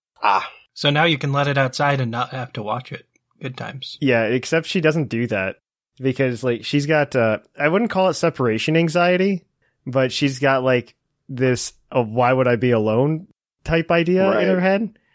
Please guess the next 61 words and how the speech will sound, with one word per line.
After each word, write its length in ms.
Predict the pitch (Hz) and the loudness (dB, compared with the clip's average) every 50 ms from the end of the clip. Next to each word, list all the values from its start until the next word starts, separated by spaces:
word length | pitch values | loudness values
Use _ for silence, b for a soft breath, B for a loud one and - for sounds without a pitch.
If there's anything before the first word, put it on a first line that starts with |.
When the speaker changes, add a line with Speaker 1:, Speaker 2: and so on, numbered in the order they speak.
| _ _ _ - | _ _ _ -6
Speaker 3:
And 360 | - 120 123 123 123 127 135 | -2 0 2 2 2 0 0
so 180 | 135 139 131 131 | 0 0 0 0
Speaker 2:
Mm. 40 | 127 | 0
Speaker 3:
she's, 280 | 131 143 135 131 127 | 0 -2 -2 0 0
uh, 120 | 139 135 - | 0 0 -2
she 160 | - - 139 139 | -4 -2 0 0
always 220 | 139 151 156 135 | 2 2 2 0
wants 160 | 151 143 - | 0 -2 -2
to 80 | - 127 | -2 -2
be 100 | 123 123 | -2 0
glued 280 | 104 123 120 123 127 | 0 2 2 2 2
to 80 | 131 147 | 0 0
somebody. 540 | - - 160 156 156 156 156 156 170 170 - _ _ _ _ _ _ _ - - | 0 2 0 2 2 2 2 0 0 -2 -4 _ _ _ _ _ _ _ -4 -2
Speaker 1:
Aw. 760 | 180 160 139 120 110 104 95 76 76 73 73 - - - - - _ _ _ _ _ _ - - | 0 0 0 0 0 -2 -2 -2 -4 -4 -4 -4 -4 -6 -6 -8 _ _ _ _ _ _ -10 -6
Speaker 3:
And 220 | 131 120 120 120 120 | -4 -4 -2 -4 -4
so, 220 | - - 143 135 131 | -2 0 0 2 2
like, 180 | 131 127 135 | 0 0 0
you, 100 | 156 151 | -2 -2
t-, 140 | 143 - 170 | 0 -2 -2
you, 220 | - 147 147 139 - _ - | 0 0 -2 -2 -4 _ -2
like, 200 | 143 135 131 135 | -2 0 0 0
if 100 | 135 120 | 0 2
I 120 | 143 143 | 2 2
open 180 | 170 180 202 185 | 2 2 2 0
the 60 | 151 | 2
door, 180 | 131 143 143 131 | 2 2 2 2
like, 180 | 117 120 117 110 | 2 0 0 2
she'll 120 | - 151 | 0 0
go 140 | 147 143 131 | 2 2 2
out, 160 | 113 117 113 | 2 2 0
do 120 | 110 120 113 | 0 0 -2
her 100 | 107 98 | -2 0
business, 440 | 92 104 110 104 104 92 90 - 101 | -2 -4 -4 -4 -4 -8 -8 -8 -8
and 80 | 98 | -6
then, 60 | 95 | -6
like, 160 | 98 95 95 - | -6 -8 -8 -8
come 200 | - 110 98 98 | -8 -8 -4 -2
back 380 | 95 92 95 101 - - - _ b b b b b b | 0 0 0 -2 -4 -10 -20 _ b b b b b b
and 140 | - 120 117 | 0 0 2
just, 140 | 110 110 - | 2 2 2
like, 160 | 110 104 92 107 | 0 0 0 0
wait 200 | 110 104 101 98 | 0 0 0 0
at 80 | 90 | -2
the 80 | - 95 | -4 -4
door. 340 | - 95 92 87 87 98 - | -2 0 0 0 -2 -4 -4
If 160 | - 127 120 143 | -2 0 2 4
you 60 | 151 | 4
don't 120 | 170 160 | 4 4
go 120 | 139 143 127 | 4 4 4
out 140 | 120 117 | 6 6
with 120 | 117 110 - | 4 4 2
her, 80 | 104 98 | 2 0
that's 140 | 101 95 - | 0 2 2
all 100 | 107 98 | 0 0
she 120 | - 95 | 0 -4
does. 340 | 90 92 85 - - - - _ _ _ b b b b b | -6 -6 -8 -8 -10 -14 -16 _ _ _ b b b b b
She 180 | - - 151 | -2 0 2
won't 200 | 143 143 147 147 | 4 4 2 2
go 120 | - 156 147 | 4 2 4
out 220 | 139 135 135 135 139 | 4 2 2 0 0
and 240 | 135 131 127 120 | -2 -2 -2 -2